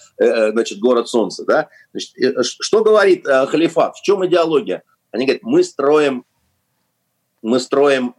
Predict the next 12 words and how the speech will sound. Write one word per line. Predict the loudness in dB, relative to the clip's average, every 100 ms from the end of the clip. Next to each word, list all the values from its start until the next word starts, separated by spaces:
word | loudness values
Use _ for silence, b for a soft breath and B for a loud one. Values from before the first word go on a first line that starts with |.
| -4
рай, | 0 2 2 0 -6 _ _ -10
мы | -10
строим | -4 0 0 -2
справедливую | -2 -2 0 2 2 4 4 2 -2 _ _ _ _
страну. | -16 -4 0 0 0 -2 -6 b b b
Не | 0
будет | 2 2 2
наркотиков, | 0 -2 0 0 -2 -18 -20 _
воровства, | -2 0 2 -2 -2 -2 -2 -4 _
алкоголизма, | 0 0 -2 0 0 0 -4 -6 -12 _ _ _ _ -14 -2
не | 0
будет, | 4 2 2